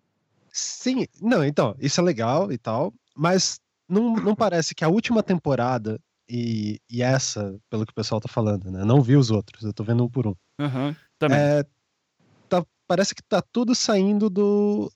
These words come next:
Speaker 1: do White Christmas.
Speaker 2: Ah,
Speaker 1: Que era
Speaker 2: é?
Speaker 1: interessante que nas outras temporadas apresentavam outras tecnologias, né? Tipo, ah,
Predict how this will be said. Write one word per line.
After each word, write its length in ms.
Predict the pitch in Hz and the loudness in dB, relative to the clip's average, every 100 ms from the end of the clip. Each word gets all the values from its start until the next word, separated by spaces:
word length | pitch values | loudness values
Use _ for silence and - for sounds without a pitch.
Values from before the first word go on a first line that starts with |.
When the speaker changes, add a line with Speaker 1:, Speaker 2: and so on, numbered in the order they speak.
| _ | _
Speaker 1:
do 320 | 147 170 170 | -2 0 2
White 240 | 185 180 - | -2 -4 -12
Christmas. 640 | 226 - 120 104 - - _ _ | -12 -12 -12 -16 -16 -20 _ _
Speaker 2:
Ah, 180 | - 185 | 0 2
Speaker 1:
Que 60 | 170 | 4
era 140 | 170 | 4
Speaker 2:
é? 20 | |
Speaker 1:
interessante 560 | 196 190 180 175 175 - | 2 2 0 0 -4 -4
que 80 | 175 | 0
nas 200 | 170 151 | 2 2
outras 400 | 190 185 180 - | 0 0 -2 -2
temporadas 600 | 147 139 139 131 180 165 | -4 0 0 2 0 0
apresentavam 640 | 170 165 165 160 160 156 | 0 0 0 0 0 0
outras 320 | 156 185 196 - | -2 -2 -4 -6
tecnologias, 720 | 190 190 196 202 185 180 110 | -6 -2 0 0 0 0 0
né? 160 | 110 110 | -2 -4
Tipo, 260 | - 117 | -6 -2
ah, 200 | 139 107 | 0 0